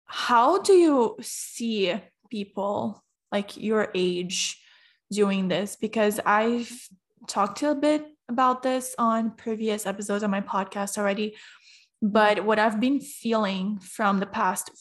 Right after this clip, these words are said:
few years is that younger people are almost, like, in a hurry to grow up faster, which can be something that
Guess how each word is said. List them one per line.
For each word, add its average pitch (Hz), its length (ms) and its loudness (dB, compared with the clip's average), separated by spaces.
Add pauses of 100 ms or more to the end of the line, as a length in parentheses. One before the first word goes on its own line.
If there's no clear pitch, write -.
(120)
few 226 160 -4
years 208 580 -4 (460)
is 214 160 0
that 208 340 4
younger 214 440 2
people 214 800 -2
are 208 580 -2 (720)
almost, 220 580 0
like, 254 360 -4 (100)
in 226 120 0
a 220 60 -2
hurry 226 800 2 (180)
to 277 120 -8
grow 285 280 2
up 294 320 2 (120)
faster, 262 800 -2 (500)
which 214 220 0
can 226 160 2
be 214 180 0
something 196 560 -4
that 180 440 -4